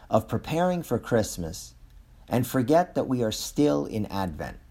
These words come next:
a time of waiting and preparing for the coming of the Lord. The responsorial psalm from today's liturgy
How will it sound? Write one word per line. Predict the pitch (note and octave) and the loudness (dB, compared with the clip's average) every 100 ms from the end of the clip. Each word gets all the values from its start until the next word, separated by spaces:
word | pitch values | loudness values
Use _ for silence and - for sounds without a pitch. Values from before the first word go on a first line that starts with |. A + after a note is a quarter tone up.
| - - - - - - - - | -20 -20 -20 -20 -20 -20 -14 0
a | - | 0
time | - C3 C3+ | 2 4 4
of | B2 G2 | 2 2
waiting | A#2 B2+ C#3 C#3+ C3+ B2+ | 4 4 2 0 -4 -6
and | - F#2 | -6 -8
preparing | - - G#2+ A2+ C3 C3 C3 B2+ B2 - - - - | -6 -4 -2 2 4 4 2 -2 -6 -10 -20 -20 -14
for | - | -4
the | F#2 F#2+ | -2 -2
coming | - B2 A#2+ A#2 A2 G#2+ - - - | 0 0 2 -2 -6 -10 -16 -20 -4
of | G2 F#2 | -4 -2
the | F#2 | -2
Lord. | E2 D2 B1 - - - _ - - - - - - - - - - - - - - - - - - | -2 -4 -6 -10 -18 -20 _ -20 -20 -20 -20 -20 -20 -20 -20 -20 -20 -20 -20 -20 -20 -20 -20 -12 0
The | |
responsorial | B2+ D#3+ F3 D#3+ D#3 C3+ C#3+ C3+ B2+ | 4 4 4 2 2 4 4 4 4
psalm | A#2+ C#3+ C#3 C3+ | 4 4 4 2
from | C3 A2 | -2 -4
today's | - A2+ A2+ G#2 | 0 2 2 0
liturgy | C3 C3+ B2 G2 F#2+ | 0 2 0 -2 -4